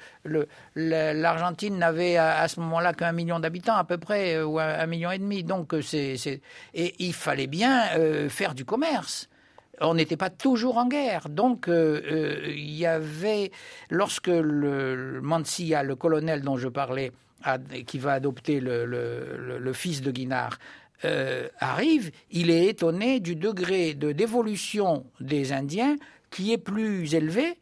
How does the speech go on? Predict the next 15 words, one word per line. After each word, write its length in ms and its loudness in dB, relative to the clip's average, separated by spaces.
constate-t-il, 840 0
que 240 6
celui 500 0
de 100 2
beaucoup 360 0
de 100 2
gauchos 640 0
de 80 0
la 140 2
Pampa 400 -2
à, 460 0
à 180 -4
la 100 -4
même 220 -2
époque. 360 -4